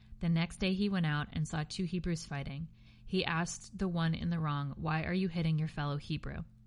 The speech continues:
The man said, "Who made you ruler and judge over us? Are you thinking of killing me as you killed the Egyptian?" Moses was afraid and thought, "What I did must have become known."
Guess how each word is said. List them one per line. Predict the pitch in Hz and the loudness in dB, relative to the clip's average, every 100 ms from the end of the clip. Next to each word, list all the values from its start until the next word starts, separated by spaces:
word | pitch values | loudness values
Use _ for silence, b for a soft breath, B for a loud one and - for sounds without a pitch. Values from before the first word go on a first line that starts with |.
| - | -8
The | - | 2
man | 170 175 185 | 4 6 4
said, | - 151 143 - B B B | 2 0 0 -4 B B B
"Who | - 214 | 4 6
made | 226 220 | 8 6
you | 233 220 | 4 2
ruler | 185 175 170 | 4 4 2
and | 160 160 | 4 2
judge | 165 160 - | 4 2 2
over | 156 147 147 | -2 -2 -2
us? | 131 - - - | -2 -4 -8 -6
Are | 170 | 0
you | 165 | 0
thinking | 165 175 185 185 | 2 0 2 0
of | - | 0
killing | - 170 165 | -2 2 4
me | 165 165 | 4 4
as | 160 165 | 0 -2
you | 156 | -4
killed | - 156 | -2 -2
the | 156 156 | 0 -2
Egyptian?" | 151 151 - 180 180 180 B B B B | -2 -6 -6 -8 -6 -8 B B B B
Moses | 175 180 208 214 | 2 4 0 -2
was | 202 | -2
afraid | 220 - 165 156 - 160 | -2 0 0 0 -2 -4
and | 156 | -2
thought, | 147 139 - B B B B B - | -2 -2 -6 B B B B B -4
"What | 170 180 | 2 4
I | 185 | 2
did | 180 170 165 | 2 2 2
must | 165 160 - | 2 2 0
have | 156 | -2
become | - 160 151 147 | -2 -2 0 0
known." | - 170 | 0 -6